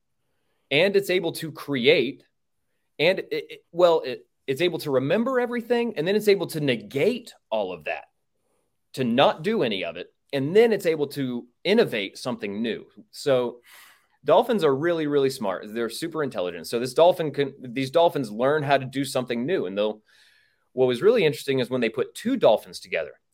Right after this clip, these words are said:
and they said, "Do something together that you've never done before." The dolphins go down to the bottom of the pool. They exchange some sonic information. They talk back and forth, basically.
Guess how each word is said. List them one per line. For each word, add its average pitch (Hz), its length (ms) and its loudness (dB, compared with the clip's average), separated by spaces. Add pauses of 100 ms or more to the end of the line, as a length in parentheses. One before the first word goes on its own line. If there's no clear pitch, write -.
and 117 80 -6
they 110 80 0
said, 107 320 -4
"Do 214 180 -2
something 190 580 0
together 123 680 -2 (300)
that - 180 -4
you've 110 160 -8
never 104 240 -2
done 90 220 -8
before." 82 340 -16 (880)
The 113 100 -14
dolphins 117 420 0
go 117 180 2
down 131 260 2
to 131 80 -8
the 123 80 -6
bottom 127 280 2
of 120 60 -2
the 110 60 -2
pool. 147 500 -2 (440)
They 117 120 4
exchange 135 640 -2
some 110 120 -6
sonic 135 400 -2
information. 135 720 -2
They 95 220 -6 (220)
talk 143 300 0
back 131 200 0
and 120 120 -6
forth, 139 280 0
basically. 156 500 -2